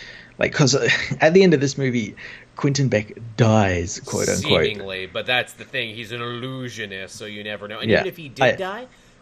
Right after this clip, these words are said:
Speaker 2: we now know that Mysterio is just a hologram, and a bunch of other people make Mysterio happen, and obviously there's been tons of Mysterios in the comics.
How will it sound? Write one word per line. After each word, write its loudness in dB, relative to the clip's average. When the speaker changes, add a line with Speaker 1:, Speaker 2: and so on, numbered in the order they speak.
Speaker 2:
we -8
now -2
know -6
that -10
Mysterio -8
is -14
just -14
a -8
hologram, -8
and -10
a -8
bunch -8
of -14
other -12
people -14
make -6
Mysterio -8
happen, -4
and -10
obviously -8
there's -10
been -6
tons -10
of -12
Mysterios -8
in -12
the -10
comics. -16